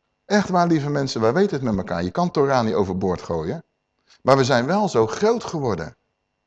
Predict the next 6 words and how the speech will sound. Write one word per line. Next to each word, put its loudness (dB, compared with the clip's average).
"Indien 2
gij 0
zijn 0
geschriften -4
niet -4
gelooft, -8